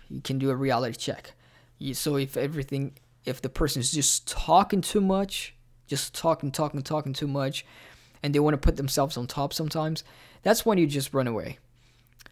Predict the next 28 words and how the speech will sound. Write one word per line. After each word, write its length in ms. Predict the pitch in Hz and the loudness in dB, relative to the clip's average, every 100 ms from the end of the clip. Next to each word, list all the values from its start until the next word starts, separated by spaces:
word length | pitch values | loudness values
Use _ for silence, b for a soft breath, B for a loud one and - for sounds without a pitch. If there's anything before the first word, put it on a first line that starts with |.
| _ | _
Uh, 440 | - 120 113 107 110 - _ _ _ _ - | -6 -4 -4 -4 -8 -14 _ _ _ _ -4
and 680 | 143 147 143 143 - 165 - | 0 0 0 -2 -4 -10 -14
you 240 | 185 185 | -4 4
look 200 | 202 208 | 8 8
for 160 | - 151 | 6 2
those 260 | 143 135 - | 2 2 2
good 240 | 135 131 | 2 2
people 320 | - 120 120 | -4 -6 -6
who 200 | 131 135 | -4 -2
actually 480 | 120 - 135 120 120 - - | -2 -4 -6 -8 -10 -16 -8
very, 240 | 123 123 | -4 -4
who 380 | 127 139 135 127 | -4 -2 2 2
they 160 | 127 123 | 0 0
don't 220 | 131 139 | -2 -2
try 400 | - 151 135 131 | -4 0 2 2
to, 300 | 135 120 131 - _ _ _ - - - | 2 0 0 -6 _ _ _ -20 -16 -2
they 180 | 139 143 | 4 6
don't 180 | 151 | 6
try 200 | 151 170 | 6 6
to 100 | 160 | 8
manipulate 800 | 156 143 143 160 165 165 151 151 | 6 6 8 8 8 8 8 6
a 60 | 139 | 4
conversation 800 | 143 143 131 - - 175 170 147 | 0 2 0 0 2 2 2 2
that 140 | 139 | 2
they're 180 | 135 131 | 2 2
having 500 | 127 151 180 156 139 | 0 0 2 2 0
with 260 | 135 135 131 | -2 -2 -2
you 240 | 127 | -2